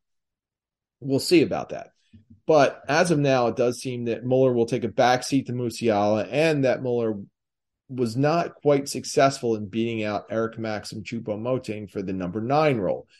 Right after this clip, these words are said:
So where does it leave Muller right now? He's a man without a position. Julian Nagelsmann said this week that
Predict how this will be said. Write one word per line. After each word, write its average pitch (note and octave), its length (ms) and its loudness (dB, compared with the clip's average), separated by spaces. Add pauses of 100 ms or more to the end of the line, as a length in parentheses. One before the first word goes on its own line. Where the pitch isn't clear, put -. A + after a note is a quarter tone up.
(200)
So - 140 -8
where A#3 160 8
does A#3+ 100 4
it A3 100 4
leave G3 300 0
Muller E2 340 -6
right C#2 220 -8
now? D2 160 -8
He's A2 220 -6
a A2+ 40 -2
man A#2+ 300 0
without C3+ 240 4
a C#3 40 0
position. G#2 540 -4
Julian A#2+ 360 -2
Nagelsmann A#2 500 -2
said A2 220 0
this A2 240 -4
week C3+ 340 2 (580)
that G#2 600 0